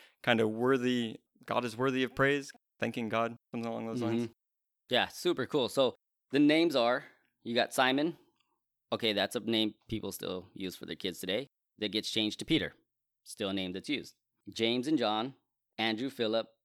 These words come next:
Speaker 2: Bartholomew, maybe not as popular nowadays. Could make a comeback, but Bartholomew was still a name that goes around, and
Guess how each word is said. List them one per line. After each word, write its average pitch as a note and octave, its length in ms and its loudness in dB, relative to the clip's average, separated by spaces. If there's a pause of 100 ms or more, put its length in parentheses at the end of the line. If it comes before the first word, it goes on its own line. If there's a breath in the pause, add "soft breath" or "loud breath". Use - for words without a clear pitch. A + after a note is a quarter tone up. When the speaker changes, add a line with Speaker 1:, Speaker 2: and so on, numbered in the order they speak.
(140)
Speaker 2:
Bartholomew, C3 640 6
maybe D3+ 500 2
not F4 200 2
as G4 120 -2
popular G4 460 2
nowadays. F#4 720 -2 (140)
Could E3+ 160 -2
make G#3 200 -2
a G3 40 -8
comeback, A3+ 440 2 (300)
but B2 200 0
Bartholomew F#3+ 600 4
was G3+ 160 2
still G3 180 2
a G#3+ 60 2
name F#3 240 2
that F3+ 140 -4
goes D#3+ 180 2
around, C#3 300 2
and D#3 160 2